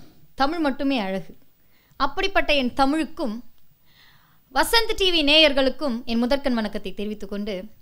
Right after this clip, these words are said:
நூத்தி பத்தொன்பதாவது பிறந்த நாள் காமராஜர் ஐயா, ஐயா அவர்களுக்கு.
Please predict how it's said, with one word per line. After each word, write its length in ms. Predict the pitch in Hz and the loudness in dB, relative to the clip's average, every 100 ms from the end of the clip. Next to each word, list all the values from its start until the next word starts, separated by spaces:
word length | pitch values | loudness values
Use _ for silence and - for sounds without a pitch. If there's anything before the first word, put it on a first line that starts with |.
| - - - _ - - | -20 -20 -20 _ -20 -6
நூத்தி 320 | 269 - - | -4 -2 -4
பத்தொன்பதாவது 840 | - - 240 226 220 208 196 170 170 - - _ | -2 -2 -2 0 -2 -2 -6 -10 -12 -18 -20 _
பிறந்த 280 | 247 277 262 | -4 0 0
நாள் 220 | 226 175 - - - | -2 -6 -12 -20 -8
காமராஜர் 540 | 240 247 220 202 185 | -6 -2 -2 -4 -8
ஐயா, 160 | 175 175 | -12 -14
ஐயா 300 | - 196 196 | -10 -8 -8
அவர்களுக்கு. 400 | 180 170 170 - | -8 -12 -14 -16